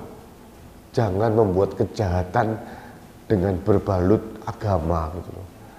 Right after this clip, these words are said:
Agama kita ini agama yang begitu indah, begitu luhur, begitu suci, begitu mulia, jangan digunakan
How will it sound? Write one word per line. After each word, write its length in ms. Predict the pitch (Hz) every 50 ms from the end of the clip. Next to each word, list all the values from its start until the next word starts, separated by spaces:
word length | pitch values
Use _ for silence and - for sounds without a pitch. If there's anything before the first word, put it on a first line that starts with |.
| - - - - - -
Agama 420 | 131 123 - - 120 110 107 117 110
kita 320 | 110 123 127 - 131 131 127
ini 80 | 131 143
agama 380 | 135 101 98 107 95 92 98
yang 160 | 95 98 95 90 90
begitu 560 | - 92 - - - 135 156 147 - 160 160 -
indah, 400 | - 143 143 139 135 139 139 139 143 - - - - - - - - - 113
begitu 400 | 101 - - 135 135 - - 143
luhur, 480 | 135 139 143 127 120 143 147 135 -
begitu 400 | - 90 90 110 117 - - 143
suci, 560 | - - 151 151 147 - - 196 196 185 185 - - - - - - -
begitu 400 | 123 98 90 107 101 - 120 113
mulia, 560 | 101 110 113 117 113 113 127 143 151 156 - - - - - - - - - - -
jangan 320 | 127 107 95 107 104 87
digunakan 720 | - 101 85 - 110 101 98 110 147 156 156 - 156 151